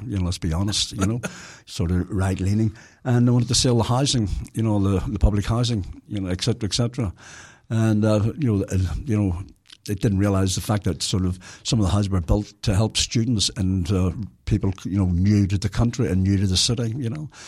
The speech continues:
So we stopped that, you know, with petitions. It took a while, but eventually we done. We did that twice, by the way. Stopped them from selling it, you know what I mean? 'Cause it was just, wasn't on. The people that they were trying to sort of, you know, say, "Oh, no, no, the private market can do a better job." And I just thought, "That's nonsense," you know,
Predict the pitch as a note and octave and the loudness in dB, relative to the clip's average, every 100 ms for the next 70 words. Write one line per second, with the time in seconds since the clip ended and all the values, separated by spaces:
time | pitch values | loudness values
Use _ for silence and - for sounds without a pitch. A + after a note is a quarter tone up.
0 | - - - G#2 - B2 A2 - G2 G2 | -16 -6 -2 0 2 2 2 2 0 0
1 | A2+ G2 F2+ - - - G2+ - G#2+ F2+ | 0 0 -2 -2 -2 0 0 0 0 -2
2 | - - E3 F3 A2+ A2+ G2+ G#2 F#2+ G2 | -4 -4 -2 0 2 2 2 0 0 0
3 | G2+ G#2+ G2 E2+ F#2+ B2 C#3+ A2+ F2 - | 0 0 -2 -2 -2 0 0 0 0 2
4 | G#2+ B2 - C#2+ E2 F#2+ A2 A#2 - - | 2 2 0 -4 -2 0 -2 -4 -12 -20
5 | - - - F#2+ - F#2 F#2 - G2+ G2+ | -20 -10 -2 -2 -2 -4 -2 0 0 2
6 | A#2 A#2 - - A2+ A2 G2 G2 G#2 G#2 | 0 -2 -6 -6 -2 0 2 2 2 0
7 | G2 F#2 F2 - F2 - - - - - | -2 -2 -2 -2 -2 -2 -6 -14 -18 -20
8 | - D#3 D#3+ A#2 A2 A#2 A2 - F2 A2+ | -4 2 4 6 6 6 4 4 4 4
9 | G#2 F#2 - F#2 E2+ - E2+ D2 - F#2+ | 4 2 2 0 2 0 -2 -2 -4 -2
10 | F#2 E2+ D2+ - - - - G#2+ F#2+ G2 | 0 0 -4 -10 -20 -20 -4 0 2 2
11 | F#2 F2 D#2+ - G2+ F2+ E2+ F#2 - E2 | 0 -2 2 4 4 2 0 -2 -2 -4
12 | E2 E2 D#2 E2+ D#2+ - F2 F#2 F2 F#2 | -2 -2 -2 -2 -4 -2 0 0 0 0
13 | F2+ F2 D#2+ - D#2+ D#2+ - D2+ D#2 F2+ | 0 -2 -4 -4 -6 -6 -8 -4 -2 0
14 | G#2 - D#2+ C#2+ - E2 F#2 - | 2 0 0 -2 -4 -2 -2 -2